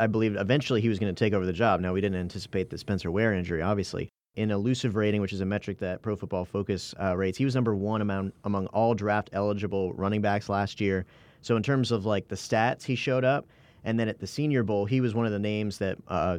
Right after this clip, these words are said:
uh, scouts and evaluators were really buzzing about. He just performed really well on that stage with comparable, uh, uh, comparable N F L talent, top-level college talent. So,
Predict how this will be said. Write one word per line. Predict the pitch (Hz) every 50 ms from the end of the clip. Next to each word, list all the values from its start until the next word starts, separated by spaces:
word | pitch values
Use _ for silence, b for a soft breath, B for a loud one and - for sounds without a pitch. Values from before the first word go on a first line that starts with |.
| - - -
uh, | 98 90
scouts | - - - 113 107 107 107 104 - -
and | 101
evaluators | 98 87 98 98 104 104 101 101 98 95 90 85 -
were | 98
really | 101 98 92
buzzing | 92 - 95 98 101 101 104 98
about. | 95 87 92 90 87 85
He | 104 110
just | 101 90 - - _
performed | - - 113 - 120 110 104 101
really | 101 110 110 107 98
well | 101 104 104 104 98
on | 98 95 95
that | 98 95 -
stage | - - 110 101 101 104 92 -
with | 101 92 - -
comparable, | - 117 110 98 117 101 92 98 95 92 87 b b b b b b b -
uh, | 101 98 92 87 85 82 - -
uh, | - 92 90 87 85 - _ - _ _
comparable | - 135 131 131 107 113 -
N | - 131 135
F | 120 -
L | 120 117 117
talent, | 117 - 110 104 104 104 101 95 -
top-level | 120 113 110 - 110 107 98 92 92
college | - - 101 104 104 98 - -
talent. | - 87 85 90 101 104 -
So, | - 110 101 90 87